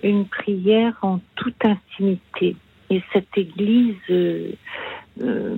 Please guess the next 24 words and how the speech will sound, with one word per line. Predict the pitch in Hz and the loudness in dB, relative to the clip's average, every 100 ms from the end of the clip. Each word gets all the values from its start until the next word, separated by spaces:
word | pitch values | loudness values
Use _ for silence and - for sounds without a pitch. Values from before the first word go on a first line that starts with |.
| - - | -4 0
m'a | 185 190 | 2 2
beaucoup | 175 214 - 233 | 2 -2 0 0
marquée | 214 175 - - - 202 240 247 196 185 180 165 | 2 0 -6 -10 -4 0 2 2 4 4 2 0
et | - | -4
avec | 180 185 | -2 -4
beaucoup | 180 226 - 240 | -2 -4 -2 -2
d'amour, | 208 190 180 185 240 240 | 0 0 0 2 2 2
les | 202 175 - | 0 -2 -2
habitants | 196 185 _ - 220 233 196 | -2 -4 _ 0 2 2 0
de, | 175 175 170 175 - - - - - - | -4 -4 -4 -8 -14 -18 -18 -20 -20 -8
du | 185 | -6
village | 165 180 185 190 185 - | -2 0 2 0 -4 -8
du | 180 | -8
Fou, | - - - 226 254 240 165 | -8 -8 -2 0 0 0 0
euh, | 165 214 - - - _ - | -2 -4 -10 -20 -20 _ -6
créent, | - - 226 240 220 | -2 2 2 2 2
euh, | 180 175 180 - - | 2 -2 -4 -6 -2
chaque | 214 208 - | -2 -2 0
année, | 185 185 180 190 220 190 | 0 0 0 2 0 0
euh, | 175 175 - _ _ _ _ - - | -2 -4 -8 _ _ _ _ -16 -2
la | 196 208 | 0 0
crèche, | - - 190 196 208 - - - | -2 -4 -2 -2 -2 -6 -2 2
euh, | 170 160 - - _ _ - - _ - | 2 0 -6 -16 _ _ -20 -20 _ -8
euh, | - - | -6 -6